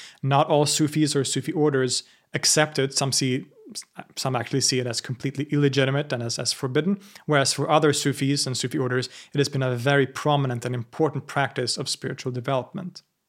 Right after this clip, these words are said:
But it seems clear to us that sama was practiced in the earliest periods of Sufism. Both men and women would participate, although there was probably some form of s-, s-, segregation, although not a complete segregation, of course.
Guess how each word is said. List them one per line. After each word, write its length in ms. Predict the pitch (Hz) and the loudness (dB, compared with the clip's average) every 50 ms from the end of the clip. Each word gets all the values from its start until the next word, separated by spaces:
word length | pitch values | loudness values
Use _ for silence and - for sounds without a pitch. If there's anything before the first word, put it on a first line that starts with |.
| _ _ _ _ _ - | _ _ _ _ _ -4
But 100 | 160 151 | -2 0
it 80 | 151 | 2
seems 200 | - 190 175 - | 4 4 4 2
clear 240 | - - 175 175 175 | 2 4 4 4 4
to 160 | - - 143 | 4 2 0
us 100 | 135 131 | 0 0
that 100 | - 156 | 0 0
sama 420 | - - - 156 143 143 151 151 147 | 2 2 2 2 2 2 2 2 4
was 240 | 147 170 175 - | 4 4 2 2
practiced 580 | - - 160 156 160 160 - 156 160 - - - | 0 0 2 2 2 2 0 -2 0 0 0 0
in 140 | 151 135 127 | -2 -2 -2
the 160 | 131 135 - _ - | -2 -4 -8 _ 0
earliest 560 | - 156 170 165 160 151 143 147 147 - - - _ _ _ _ - - - _ | 2 4 4 4 4 4 4 2 0 -4 -10 -14 _ _ _ _ -20 -20 -20 _
periods 500 | - - 160 160 151 139 127 120 117 - | -2 2 4 4 6 4 4 2 0 -2
of 140 | 143 123 - | -4 -2 0
Sufism. 580 | - - 165 143 - 127 - - - - - - _ _ _ - _ _ | 0 0 0 -2 -2 -4 -4 -6 -8 -10 -16 -18 _ _ _ -20 _ _
Both 260 | - 147 147 143 147 | 2 2 2 2 2
men 360 | 165 139 135 143 143 147 160 - | 0 0 2 4 2 2 2 2
and 260 | 170 151 165 175 156 | 2 2 2 2 2
women 380 | 139 147 160 170 175 180 185 160 | 2 2 2 2 4 2 2 2
would 220 | 147 147 143 147 | 2 0 0 -2
participate, 600 | - 143 127 - 147 139 165 143 175 185 196 196 - - - - - | -4 -4 -2 -2 -2 -2 0 2 2 2 2 2 -2 -16 -20 -10 -4
although 220 | - 151 135 135 131 | -2 0 0 0 0
there 100 | 135 127 | 0 -2
was 120 | 131 - | -2 -4
probably 280 | - - 156 143 135 139 | -2 0 0 0 2 2
some 340 | - - - 156 156 147 143 | 2 4 4 4 2 0 0
form 240 | - - 131 120 | -2 -2 -2 -2
of 60 | 120 117 | -2 -4
s-, 180 | - - - - | -6 -8 -8 -6
s-, 520 | - - - - - - - - - - - - - | -4 -4 -2 -4 -4 -8 -12 -18 -18 -18 -20 -20 -16
segregation, 840 | - - - - - 143 123 123 123 120 120 120 123 - - 156 175 | -8 -4 -2 0 0 0 0 0 0 0 0 0 2 0 0 -2 -2
although 160 | 160 131 127 127 | 0 0 0 0
not 200 | 123 120 117 117 | -2 -2 -6 -6
a 40 | |
complete 360 | - - 135 120 - 143 135 - | -8 -8 -8 -6 -6 -4 -4 -2
segregation, 460 | - 123 123 123 123 120 - - 135 | -4 -2 -2 -2 -4 -4 -4 -8 -10
of 60 | - | -6
course. 260 | - - 156 175 - | -4 -2 -2 -2 -4